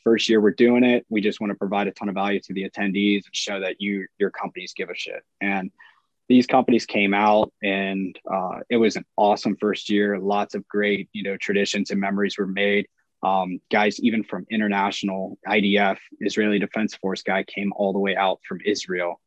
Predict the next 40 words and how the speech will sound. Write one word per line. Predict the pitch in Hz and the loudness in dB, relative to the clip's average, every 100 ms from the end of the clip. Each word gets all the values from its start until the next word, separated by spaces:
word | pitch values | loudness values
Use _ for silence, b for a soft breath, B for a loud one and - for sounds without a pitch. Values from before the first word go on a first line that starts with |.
| _ _ - | _ _ -4
at | 95 | -2
that | 101 92 | -2 -4
time | - 98 92 | -4 -4 -4
in | |
twenty | 98 107 98 | -4 -2 -2
nineteen | 95 87 - 104 98 92 - | -2 -6 -6 -4 -4 -6 -10
to | |
come | 101 - 98 | -8 -4 -2
out | 92 | -2
to | 92 | -4
this. | 85 85 - _ b b b - | -8 -10 -12 _ b b b -4
And, | 98 98 95 | 0 0 0
um, | 95 92 90 90 98 _ - | 0 0 -2 -6 -14 _ -4
you | 113 | 0
know, | 98 92 | 2 2
it | 92 | 2
was | 98 | 2
just, | 110 - - | -2 -4 0
it | 107 | 2
was | 107 | 2
something | 127 104 98 | 0 0 0
really, | 107 104 98 | 2 2 2
really | 101 98 | 0 -2
special | 92 - 95 95 101 95 90 | -4 -4 -4 -4 -4 -6 -4
that | 90 95 98 | -2 -2 -2
one | 101 101 | -2 0
day. | 95 98 98 | 0 -2 -2
And | 95 101 | -4 -4
I | |
remember | 101 101 101 92 - | -2 -2 -4 -6 -6
hearing | 104 101 98 - | -6 -6 -8 -8
one | 101 | -4
of | |
the | 95 | -4
attendees | 95 101 95 98 | -4 -6 -6 -6
say, | - 98 | -4 -2
"I | 92 | 0
wish | 98 95 | -2 -4
this | - 95 | -6 -8
could, | - | -10